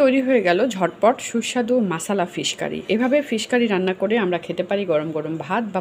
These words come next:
পোলাওয়ের সঙ্গে দুপুরে বা রাতে। অতিথি আপ্যায়নে বা বিশেষ কোনো অনুষ্ঠানেও আমরা তৈরি করতে পারি এই ফিশ মাসালা। আমার ভিডিওটি ভালো লাগলে অবশ্যই কমেন্ট বক্সে জানাবেন, লাইক এবং বেশি বেশি শেয়ার করবেন। যারা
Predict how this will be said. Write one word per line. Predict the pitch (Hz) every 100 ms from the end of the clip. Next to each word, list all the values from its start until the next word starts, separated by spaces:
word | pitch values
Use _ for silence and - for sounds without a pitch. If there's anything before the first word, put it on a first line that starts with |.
| 180
পোলাওয়ের | 156 143 143 -
সঙ্গে | 147 170 220
দুপুরে | 170 - 170 165
বা | 151
রাতে। | 143 143 127 117 - - - - - - 226
অতিথি | 277 277 285 202
আপ্যায়নে | - 214 214 214 202
বা | 185 151
বিশেষ | 139 170 -
কোনো | 175 160 131
অনুষ্ঠানেও | 143 147 208 277 294 190
আমরা | 180 170
তৈরি | 170 165 165
করতে | 170 185 180
পারি | 208 262 -
এই | 175 175
ফিশ | 220 214 180
মাসালা। | 143 165 147 131 - - - - - - - -
আমার | 247 277 233
ভিডিওটি | 233 285 285 226
ভালো | 214 240 226
লাগলে | 185 214 - 165
অবশ্যই | 175 214 - 233 190
কমেন্ট | 160 160 160
বক্সে | 147 - 170
জানাবেন, | 139 143 180 262 277 - -
লাইক | 180 196 214 170
এবং | 170 165
বেশি | 156 196 180
বেশি | 175 269
শেয়ার | - 160 139 139
করবেন। | 135 139 139 - - - - 190
যারা | 175